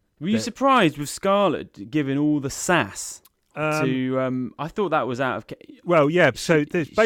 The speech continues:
Speaker 2: basically, basically here, I think these two issues from a Joe point of view, Stalker's the man here. He gets the most screen time from the Joes.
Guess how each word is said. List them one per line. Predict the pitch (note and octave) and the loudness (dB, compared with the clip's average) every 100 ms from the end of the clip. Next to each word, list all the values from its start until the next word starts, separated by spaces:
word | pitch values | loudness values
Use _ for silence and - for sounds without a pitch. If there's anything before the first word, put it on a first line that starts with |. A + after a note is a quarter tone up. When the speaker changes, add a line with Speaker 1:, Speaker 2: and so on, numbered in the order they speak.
| G3+ | 2
Speaker 2:
basically, | F3+ D#3+ D#3 D3 | 0 -2 -2 -4
basically | G3 G3 D3+ D3+ D3 | -2 -2 -4 -6 -4
here, | C3 C#3 A2+ | -2 0 0
I | B2 | -2
think | E3 C3 | -4 -6
these | C3 F3+ - | -4 -6 -4
two | E3 | -2
issues | D#3 C3 A#2+ A2+ | 0 -2 -4 -6
from | - | -6
a | A2+ | -6
Joe | G#2 C#3 B2+ | 0 2 2
point | - G#2+ | 0 -6
of | G2 | -6
view, | F#2+ F#2+ F#2+ G#2 - _ | -6 -4 -4 -8 -14 _
Stalker's | - - E3+ C#3+ B2+ A2 | -10 0 4 4 2 -2
the | A2+ | -2
man | A2+ G#2 F#2 | -2 -2 -4
here. | F2 E2+ F#2 G2 _ _ - | -8 -10 -10 -12 _ _ -8
He | C#3+ | -4
gets | C3+ A2 | -2 -4
the | B2 | -4
most | B2 A#2 | -2 -2
screen | - B2+ A#2 | -2 -4 -4
time | G#2 G#2 G2 G2+ G2+ | -4 -6 -4 -6 -8
from | - | -10
the | G2 | -10
Joes. | F2 G#2 G2 G2 G2 - | -6 -6 -4 -4 -6 -10